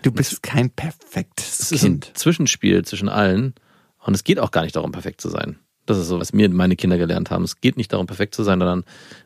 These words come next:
Speaker 2: es geht immer darum, immer das zu erreichen, was man sich vorgenommen hat. Und wenn man es nicht erreicht, zu gucken, wie man dann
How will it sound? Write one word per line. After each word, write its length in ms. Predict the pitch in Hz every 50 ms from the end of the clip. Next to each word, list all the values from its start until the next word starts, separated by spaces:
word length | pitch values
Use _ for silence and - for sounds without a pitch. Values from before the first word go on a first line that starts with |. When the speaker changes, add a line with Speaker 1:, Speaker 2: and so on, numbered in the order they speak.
| _ -
Speaker 2:
es 100 | 117 -
geht 160 | - 131 -
immer 380 | - 117 113 113 113 107 98 98 _ _ _ _ _ _ -
darum, 400 | - 92 95 98 98 98 92 85 _ _ _ _ _ _ _ _ _ _ _ _ _ -
immer 180 | - 113 104 95
das 200 | 113 123 - -
zu 140 | - -
erreichen, 680 | - 104 95 95 92 104 135 135 147 147 143 135 135 131
was 120 | 101 -
man 100 | - 107
sich 120 | 95 95 -
vorgenommen 420 | - 120 123 127 131 127 131 127
hat. 180 | 131 131 - _ _ _ _ _ _ _ _ _ _ _ _ _ _
Und 140 | - 117 98
wenn 100 | 98 104
man 80 | 104 101
es 80 | 90 -
nicht 100 | 143 143
erreicht, 340 | 135 117 107 104 104 98 -
zu 120 | - -
gucken, 340 | 98 - 120 117 - 104 92
wie 80 | 98 101
man 200 | 107 98 98 95
dann 280 | 98 101 104 101 101